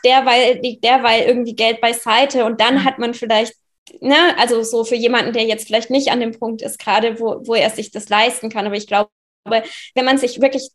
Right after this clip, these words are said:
Speaker 1: so darauf fokussiert und das so manifestiert, wie du das sagst, dann, dann findet man einfach einen Weg, das dann auch
Speaker 2: Mhm.
Speaker 1: finanziell,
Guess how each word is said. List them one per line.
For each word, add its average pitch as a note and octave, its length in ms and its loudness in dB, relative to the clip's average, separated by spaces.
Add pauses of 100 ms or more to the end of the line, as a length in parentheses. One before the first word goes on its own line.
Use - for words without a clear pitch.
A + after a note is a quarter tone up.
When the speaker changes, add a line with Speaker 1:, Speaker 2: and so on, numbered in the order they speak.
Speaker 1:
so D4 500 4
darauf B3 380 2
fokussiert B3 540 -2
und A3+ 120 -6
das A3+ 140 -6
so B3 140 -2
manifestiert, A#3+ 880 -4
wie A3+ 120 -8
du A#3 120 -4
das G#3+ 180 -6
sagst, G#3 340 -2 (300)
dann, A3+ 160 2
dann A3+ 140 0
findet B3+ 340 -2
man A3 220 -2
einfach G#3+ 340 -4
einen G#3+ 180 -8
Weg, A3 260 -2
das G3+ 200 -8
dann G3 440 -6 (260)
auch F#3 160 2
Speaker 2:
Mhm. F#3+ 60 4
Speaker 1:
finanziell, G#3 960 0